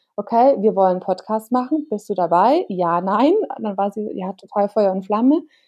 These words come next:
und hat uns auch diesen Raum gegeben, auch dieses Vertrauen gegeben. Wir werden uns jetzt auch schon richtig damit beschäftigen und uns richtig vorantreiben. Und, ähm,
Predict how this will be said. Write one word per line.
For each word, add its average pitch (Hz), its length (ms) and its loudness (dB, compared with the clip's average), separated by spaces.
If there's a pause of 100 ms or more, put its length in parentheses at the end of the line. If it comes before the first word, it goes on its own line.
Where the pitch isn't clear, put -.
(120)
und - 140 -10
hat 233 100 0
uns 233 120 -2
auch 208 100 -2
diesen 220 200 -4
Raum 226 260 4
gegeben, 214 480 0
auch 175 140 -6
dieses 185 240 -16
Vertrauen 226 460 0
gegeben. 196 440 -2 (240)
Wir 185 140 2
werden 214 260 4
uns 208 140 -2
jetzt 208 160 -4
auch 190 80 -2
schon 202 240 -4
richtig 214 340 -2
damit 190 260 -4
beschäftigen 196 580 -2
und 170 60 -4
uns - 140 -8
richtig - 260 -6
vorantreiben. 190 840 -6 (520)
Und, 185 400 -4
ähm, 180 440 -2